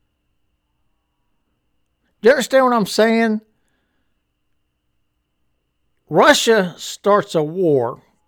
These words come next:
which I disagree with, but they did.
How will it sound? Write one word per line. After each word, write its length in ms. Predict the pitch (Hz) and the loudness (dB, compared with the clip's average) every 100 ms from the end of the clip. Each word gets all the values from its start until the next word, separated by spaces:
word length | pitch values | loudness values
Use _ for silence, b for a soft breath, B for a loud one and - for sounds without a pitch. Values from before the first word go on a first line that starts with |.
| - | -10
which 220 | 143 - | -10 -8
I 100 | 151 | -8
disagree 460 | 143 147 160 131 120 | -8 -10 -10 -8 -8
with, 340 | 120 135 _ | -10 -14 _
but 220 | 160 - _ _ _ _ - | -16 -16 _ _ _ _ -8
they 140 | 160 | -8
did. 380 | 165 131 113 143 | -6 -8 -8 -12